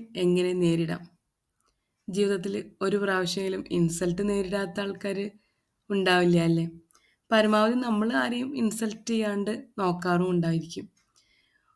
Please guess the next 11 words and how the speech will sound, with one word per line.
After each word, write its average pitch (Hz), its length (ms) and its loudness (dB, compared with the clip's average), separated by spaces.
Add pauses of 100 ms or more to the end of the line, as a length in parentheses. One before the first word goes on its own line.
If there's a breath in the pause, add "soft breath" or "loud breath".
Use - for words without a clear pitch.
ഒരു 240 120 0
പക്ഷെ 247 220 -2 (120)
കൂടുതലായിട്ട് 226 640 2
സെൻസിറ്റീവ് 190 540 -2
ആയിട്ടുള്ള 190 240 -4
ആളുകളായിരിക്കും 175 680 2 (260)
പെട്ടെന്ന് 214 680 -4 (520 soft breath)
ഫീൽ 208 460 0
ചെയ്യാം. 180 260 -2 (880)
നമ്മൾ 180 280 2 (360)
ഒരാളെ 226 400 2